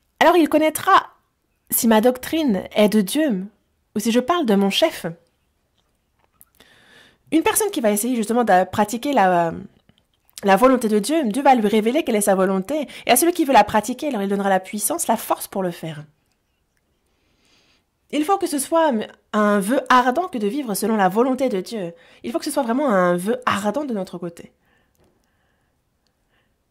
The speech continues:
Et il y a des fois la bouche qui parle, mais le cœur n'y est pas.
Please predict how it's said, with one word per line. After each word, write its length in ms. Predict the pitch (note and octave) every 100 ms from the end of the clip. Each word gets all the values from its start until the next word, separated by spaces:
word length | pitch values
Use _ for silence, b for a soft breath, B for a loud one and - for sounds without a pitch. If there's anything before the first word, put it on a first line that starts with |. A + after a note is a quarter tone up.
| _ _ _ _ _ _ _ _ _ _ _ _ _ _ _ _ -
Et 60 |
il 160 | D4+ D#4+
y 20 |
a 80 | E4+
des 120 | D#4
fois 140 | C#4+ C#4
la 120 | G#3+
bouche 240 | A#3+ D4
qui 100 | D4
parle, 180 | C4+ D#4
mais 80 | C4
le 120 | B3+
cœur 240 | B3+ E4+
n'y 160 | A3+ F#3+
est 20 |
pas. 360 | F#3+ B3+ E3+